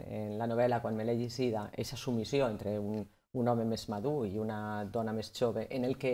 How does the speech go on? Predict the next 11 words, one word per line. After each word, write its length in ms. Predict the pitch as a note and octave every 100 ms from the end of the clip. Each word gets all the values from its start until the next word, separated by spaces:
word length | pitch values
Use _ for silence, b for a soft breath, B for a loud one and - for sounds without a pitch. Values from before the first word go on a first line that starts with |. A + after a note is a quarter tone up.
| B2
ella, 180 | B2 A2
d'alguna 320 | A2+ G#2+ A#2
manera, 240 | A2 A2+ A2+
és 100 | -
la 100 | A2+
submisa 400 | A#2+ A#2 A2+ A#2 -
voluntàriament, 840 | B2+ D3+ A#2 B2+ B2 A2+ A#2 A2 b b b _ -
sí 180 | - D#3
que 160 | E3 E3 D#3
he 40 | D#3 - _ _ _ _ _ _ -
constatat 720 | C#3+ C#3 - A#2 B2+ B2 A#2